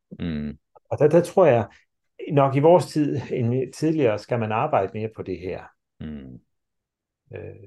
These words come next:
Speaker 2: det, det, øh, det, det bliver man nødt til.
Speaker 1: Mm.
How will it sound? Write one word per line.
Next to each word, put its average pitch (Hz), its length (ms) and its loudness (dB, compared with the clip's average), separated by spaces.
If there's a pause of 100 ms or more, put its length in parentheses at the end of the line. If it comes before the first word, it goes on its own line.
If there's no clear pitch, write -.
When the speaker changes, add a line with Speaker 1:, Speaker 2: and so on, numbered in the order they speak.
(220)
Speaker 2:
det, 127 220 0
det, 123 380 4
øh, - 60 -6 (100)
det, 131 240 -2
det 147 100 -4
bliver 143 160 0
man 117 120 0
nødt 110 180 -6
til. - 240 -10 (480)
Speaker 1:
Mm. 78 280 -12